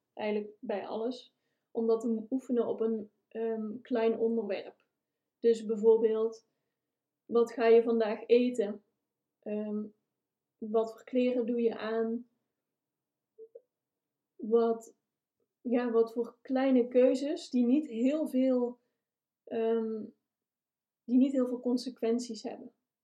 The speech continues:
Om op die manier te oefenen met het luisteren naar jouw intuïtie. En zodat je dat, ehm, beter kan.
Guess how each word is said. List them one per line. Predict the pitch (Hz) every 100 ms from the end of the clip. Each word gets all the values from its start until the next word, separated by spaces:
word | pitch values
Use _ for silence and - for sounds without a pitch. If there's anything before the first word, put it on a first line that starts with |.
| _ _ _ _ _ _ _ _ _ _ _
Om | 226 226
op | - 214
die | 240 285
manier | 285 254 247 -
te | -
oefenen | 285 294 262 226 214
met | 220 226
het | -
luisteren | 233 214 247 - 214
naar | 208 208 262
jouw | 214 208
intuïtie. | 214 208 220 240 - 277 311 - _ _ _ _ _ _ _ -
En | 233 233 - - _ _
zodat | - 254 233 254
je | 262
dat, | 247 233 - _ _ _ _ _
ehm, | 214 214 208 208 -
beter | 247 269 254 226
kan. | - 233 214 214 202